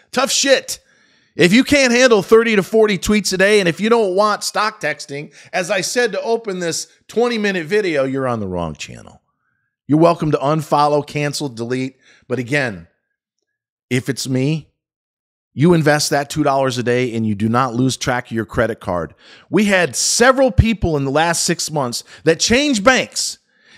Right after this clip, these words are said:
and they don't open the emails that I say, "Hey, you need to update your card because your payment is past due." And now they've lost it. And what you're gonna hear next week is that we're capping premium memberships in large part because of the demand for the video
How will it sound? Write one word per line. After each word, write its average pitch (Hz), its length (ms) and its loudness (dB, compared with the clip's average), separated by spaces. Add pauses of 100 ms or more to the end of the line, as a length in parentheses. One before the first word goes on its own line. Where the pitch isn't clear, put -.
(100)
and 180 180 2
they 185 100 2
don't 220 300 4
open 285 320 6
the 247 260 2
emails 220 300 4
that 175 100 2
I 185 120 4
say, 190 260 0
"Hey, 196 240 2
you 156 180 0
need 170 180 0
to 170 120 2
update 185 240 0
your 180 80 -6
card 226 380 -2
because 190 320 -4
your 175 100 -2
payment 202 400 -2
is 165 80 -4
past 165 380 -4
due." 151 360 -4 (380)
And 226 140 -2
now 294 180 4
they've 247 180 2
lost 254 440 -2
it. - 180 -6 (240)
And 180 160 2
what 254 140 4
you're 247 100 0
gonna 240 200 0
hear 233 260 2
next 233 340 0
week 156 460 -2 (640)
is 180 180 4
that 196 180 4
we're 226 160 10
capping 170 760 0 (420)
premium 233 440 4
memberships 202 580 2
in 175 200 -2
large 208 380 4
part 180 300 2
because 170 420 -2
of 151 140 -6
the 156 80 0
demand 165 480 0
for 170 80 0
the 135 100 -2
video 170 580 4